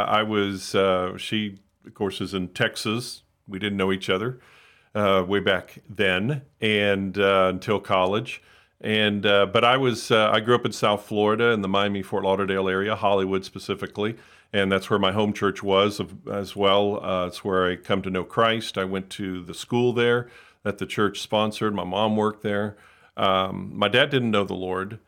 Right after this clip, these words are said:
Um, but, um, anyway, so grew up in a wonderful environment, heard the gospel, responded to the gospel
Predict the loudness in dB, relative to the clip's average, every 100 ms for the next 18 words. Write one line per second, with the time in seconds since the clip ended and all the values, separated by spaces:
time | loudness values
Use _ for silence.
0 | _ _ _ 2 4 4 4 0 -4 -8
1 | -4 2 4 4 2 -8 -8 0 4 4
2 | 2 -2 -2 0 4 2 2 0 0 2
3 | 4 4 2 0 0 2 2 2 0 0
4 | 2 2 2 -2 -2 2 2 0 0 0
5 | 0 -4 -6 -4 -8 -2 2 2 0 -4
6 | -6 -6 -4 -2 -4 -8 -6 -6 -6